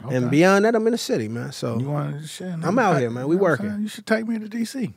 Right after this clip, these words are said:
Speaker 1: I mean,
Speaker 2: We
Speaker 1: we'll
Speaker 2: shoot
Speaker 1: see
Speaker 2: some
Speaker 1: what's
Speaker 2: shit.
Speaker 1: pop-, see what's popping. See what it is.
Speaker 2: Right, right, right.
Speaker 1: Figure some shit out.
Speaker 2: I ain't nowhere, man. I'm in Brooklyn. You know what I'm
Speaker 1: Uh-huh.
Speaker 2: saying? I'm doing some things. I'm editing and shit and keeping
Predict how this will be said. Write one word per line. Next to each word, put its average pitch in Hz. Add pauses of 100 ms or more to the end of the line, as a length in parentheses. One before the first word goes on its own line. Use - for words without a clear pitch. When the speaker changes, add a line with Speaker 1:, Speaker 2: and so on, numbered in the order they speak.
(400)
Speaker 1:
I 165
mean, 240 (120)
Speaker 2:
We 285
Speaker 1:
we'll 185
Speaker 2:
shoot 302
Speaker 1:
see 294
Speaker 2:
some 285
Speaker 1:
what's 170
Speaker 2:
shit. -
Speaker 1:
pop-, 143
see -
what's 294
popping. 403
See 226
what 254
it 415 (160)
is. 262
Speaker 2:
Right, 277
right, 247
right. 320 (100)
Speaker 1:
Figure 233
some 240
shit 339
out. -
Speaker 2:
I 302
ain't 190
nowhere, 196
man. 170
I'm 214
in 185
Brooklyn. 196
You - (400)
know 143
what -
I'm 151
Speaker 1:
Uh-huh. 147
Speaker 2:
saying? 175
I'm 185
doing 180
some 151
things. 180
I'm 170
editing 175
and 170
shit 190
and 127 (240)
keeping 156